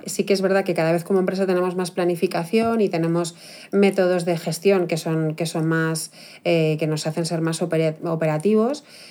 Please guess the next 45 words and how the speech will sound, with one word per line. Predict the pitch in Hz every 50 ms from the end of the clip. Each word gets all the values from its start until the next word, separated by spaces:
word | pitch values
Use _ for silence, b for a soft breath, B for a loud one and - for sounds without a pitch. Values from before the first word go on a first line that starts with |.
| b _ _ 196
pero, | 185 175 170 170 165 165 160 160 156 156 156 156 151 156
pero | 160 160 151
bueno, | 151 160 165 160 156
es, | 156 156 -
es, | - 160 156 - -
es | - 160 -
complicado. | - 196 180 175 165 160 156 - 165 160 160 160
Y | 156 190
al | 185 170
final, | 160 - 170 180 185 190
pues | 190 185 170 165
mira, | 175 165 156 147
pues | 151 156 156 -
intentando | 156 151 156 151 156 160
alargar | 170 175 170 165 170
el | 170 170 170
día | 175 175
al | 165 165
máximo. | 175 180 180 - - 202 202 214 226 254 247 B B B B B B B
Yo, | - 196
por | 180 220 226
ejemplo, | 220 - 240 226 247
envidio | 240 226 208 202 202 202 202
mucho | 208 233 254 - - 269
cuando | 214 190 180 175 165
tú | 165 175 165
cuentas | - 185 190 196 214 226 220 -
que | - 170 160 160 170
a | 160
veces | 160 156 165 160 -
que | - 170
hablamos | 165 165 160 175 165
por | - 180 175
WhatsApp | 170 170 160 156 - 180 175 180
y |
me | 170 170 165
dices, | 160 165 175 165 165 b b b b b b b b
"Estoy | 202 202 196 - 247 247
aquí | 262 277 277 277
dando | 277 269 262 262 262
un | 262 247
paseíto | 240 247 240 - 240 240 226 269 269
no | 277 262
sé | 262 - 180
dónde". | 180 180 180 175 170 160 151 151